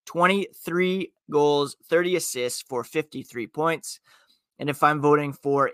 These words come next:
another Bruin, it will be, uh, Jeremy Swayman. When I do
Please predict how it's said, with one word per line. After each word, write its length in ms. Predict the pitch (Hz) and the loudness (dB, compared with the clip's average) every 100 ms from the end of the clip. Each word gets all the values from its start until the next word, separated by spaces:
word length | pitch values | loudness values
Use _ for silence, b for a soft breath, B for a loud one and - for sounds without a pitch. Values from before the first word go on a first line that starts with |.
| 117 | -4
another 460 | 135 143 196 185 | -2 4 6 6
Bruin, 520 | 135 123 123 120 120 - _ _ _ | 2 -2 -4 -4 -8 -14 _ _ _
it 200 | 139 147 | -2 0
will 220 | 135 139 | 0 -2
be, 460 | 123 131 117 113 117 _ _ _ _ | -2 -6 -6 -8 -12 _ _ _ _
uh, 240 | 113 113 113 | 0 0 0
Jeremy 320 | 110 117 113 | -4 -8 -6
Swayman. 320 | - 110 76 - | -8 -8 -10 -10
When 180 | - 123 | -6 -4
I 80 | 120 | -2
do 300 | 143 143 | 0 0